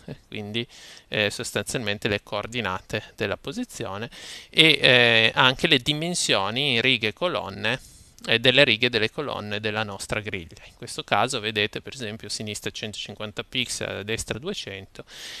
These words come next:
e in centro usiamo questo valore un po' particolare, questo fraction value, eh, una nuova unità comparsa, diciamo, nelle versioni recenti C S S, che quindi non ci richiede di andare a, ad inserire una percentuale o un valore fisso, ma semplicemente,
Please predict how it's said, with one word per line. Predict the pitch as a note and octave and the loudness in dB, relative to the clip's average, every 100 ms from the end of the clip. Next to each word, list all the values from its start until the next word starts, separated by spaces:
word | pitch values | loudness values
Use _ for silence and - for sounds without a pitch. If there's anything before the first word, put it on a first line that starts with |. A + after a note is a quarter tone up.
| - | 0
e | E3+ E3 | 8 10
in | A3 | 8
centro | - C3+ A#2 B2 - D3+ - _ | 6 4 4 0 0 0 0 _
usiamo | D#3+ D3 C#3 A2+ | -12 -2 0 -2
questo | - - A#2+ | -6 -10 -4
valore | B2+ C3 | 0 0
un | A2 | 0
po' | A2 B2+ | -4 -8
particolare, | A#2 - B2+ F#3 C3+ G#2 A2+ | -8 -8 -6 0 4 4 4
questo | A2+ A2+ - | -2 -8 -12
fraction | - C3 A#2+ - F3 | -4 -2 -2 -4 -6
value, | E3+ G#2 G2 G2+ B2+ - - - - - | 2 2 2 -2 -10 -10 -18 -18 -18 -10
eh, | - C3 B2 | 2 6 6
una | B2 A#2+ | 4 -2
nuova | B2 C#3+ C3+ | -2 -2 0
unità | B2 C#3 - D3 B2 D3 | -2 -2 6 10 10 8
comparsa, | - G#2 - A2+ - - | 0 -4 2 4 4 0
diciamo, | G#2 A2 C3+ A#2 | -2 -2 -6 -6
nelle | G#2+ G#2 | -4 -4
versioni | G#2 - - A2+ | -6 -10 -6 -4
recenti | G#2 - B2 G#2+ - | -4 -4 -6 -6 -8
C | - | -8
S | A#2 E3+ C#3 | -2 4 6
S, | C3+ - | 6 0
che | G#2+ | -4
quindi | - C#3 | -4 -4
non | A#2 A#2 | -4 -4
ci | - | -6
richiede | A#2 A#2 D3 C3+ A#2+ | -6 2 6 6 4
di | G#2+ | 0
andare | G#2+ A#2 A2 | 4 4 4
a, | |
ad | A2+ G#2+ | 2 -2
inserire | A2+ - B2 A#2 | -4 -2 -2 -2
una | G#2+ | -6
percentuale | A#2 A2 A#2 G#2+ C#3+ B2 | -10 -10 -10 -4 0 0
o | G#2 | 0
un | |
valore | G#2+ B2 A#3 | -4 -2 -2
fisso, | - G2+ G2 - | -4 -8 -8 -8
ma | G#2 | -8
semplicemente, | - A2+ - - A2 G2 F#2+ A#2 | -10 -10 -12 -10 -8 -8 -8 -8